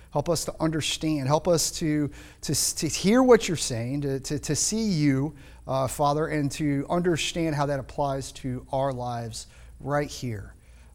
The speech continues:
Uh, there is a, a good message of hope tonight, Father, and I just pray that you would open our hearts and our minds to receive it and to hear your voice speaking to us. In Christ Jesus' name we pray, amen. So, you guys know who we're talking about, right? Who are we talking about?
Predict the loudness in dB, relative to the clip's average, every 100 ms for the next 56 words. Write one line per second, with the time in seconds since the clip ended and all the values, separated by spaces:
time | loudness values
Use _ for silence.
0 | -12 -10 -6 0 2 4 2 -2 -6 -8
1 | -6 -6 -2 0 2 0 -2 -4 -2 -4
2 | -4 -8 -10 -10 -6 -4 -4 -4 -4 -6
3 | -6 -4 -4 -4 -6 -6 -4 -4 -6 -6
4 | -6 -6 -6 -8 -8 -6 -6 -6 -10 -12
5 | -12 -10 -8 -6 -4 -4 -6 -8 -20 -20
6 | -20 -18 -8 -6 -2 2 2 2 0 -2
7 | -4 -4 -8 -8 -8 -8 -10 -12 -12 -14
8 | -20 -16 -12 -4 -2 -2 -4 -4 -4 -6
9 | -6 -8 -8 -8 -6 -6 -8 -10 -12 -20
10 | -20 -20 -20 -8 8 12 12 10 0 -12
11 | -12 -12 -14 -20 -12 -8 2 10 12 12
12 | 12 12 12 12 12 10 10 8 6 2
13 | 0 4 6 8 8 8 6 6 2 2
14 | -4 -6 -10